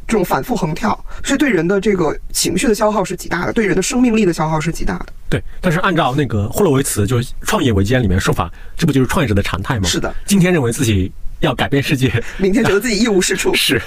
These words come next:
Speaker 1: 我真实的体会到了这个，甚至他会分为上午是这样觉得，下午是那样觉得的。
Speaker 2: 不过确实也是，就是应该是一五年之后再也没有新的社区类型和平台类型的公司出现吧，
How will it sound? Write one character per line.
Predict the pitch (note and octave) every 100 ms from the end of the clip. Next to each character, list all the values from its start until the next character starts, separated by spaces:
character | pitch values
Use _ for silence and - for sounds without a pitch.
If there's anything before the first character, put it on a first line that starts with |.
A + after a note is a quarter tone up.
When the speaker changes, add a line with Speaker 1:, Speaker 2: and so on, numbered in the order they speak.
| - - - A3 -
Speaker 1:
我 | G#4 G#3
真 | F#4
实 | F#4 G#3+
的 | A3+
体 | - -
会 | -
到 | A3+
了 | F#3
这 | D#3 D3+
个， |
甚 | D3+ E4+
至 | B3+
他 | A#3+
会 | A3+
分 | B3 A#3+
为 | F3
上 | F#4 C4+
午 | -
是 | F3+
这 |
样 | D#3+
觉 | D#3
得， | G3
下 | - F#3+
午 | -
是 | E3+
那 |
样 | D#3 D3+
觉 |
得 | -
的。 | - - - - - -
Speaker 2:
不 |
过 | F3
确 | A3 D4
实 | -
也 | A#2+
是， | - C3+
就 | F#3
是 | F3
应 |
该 | G3
是 | F#3 F#3+ C#3+ A#2 - -
一 | A#3
五 | B3+
年 | D#3 G#2+
之 | E3
后 | E3 B2
再 | A3+
也 | B2
没 | F2
有 | B2+ G2
新 | - D3 D3
的 | B2 F2
社 | -
区 | D3+
类 | D3
型 | A#2+ D#2+
和 | D#2 - -
平 | D#3+
台 | -
类 |
型 | A2
的 | F#2+
公 | -
司 | G2
出 | -
现 | G2
吧， | F2